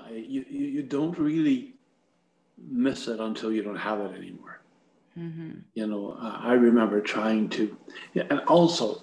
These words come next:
Speaker 1: I should mention, I, I had two surgeries. One,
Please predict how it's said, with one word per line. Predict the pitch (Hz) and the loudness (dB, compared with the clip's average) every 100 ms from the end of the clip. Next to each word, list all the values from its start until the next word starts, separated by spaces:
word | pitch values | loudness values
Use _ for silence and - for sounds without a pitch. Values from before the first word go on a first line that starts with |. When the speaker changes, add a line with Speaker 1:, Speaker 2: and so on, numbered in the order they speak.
| - | -6
Speaker 1:
I | - | -4
should | 113 127 | 0 2
mention, | 123 131 - - | 4 4 2 -4
I, | 123 - - | -4 -4 0
I | 135 | 2
had | 120 117 | 4 2
two | - | 2
surgeries. | 190 - 139 127 117 92 85 - - - - - - - | 2 6 6 6 4 -2 -4 -10 -12 -20 -20 -18 -18 0
One, | 120 117 139 156 160 - | 4 6 6 6 2 -2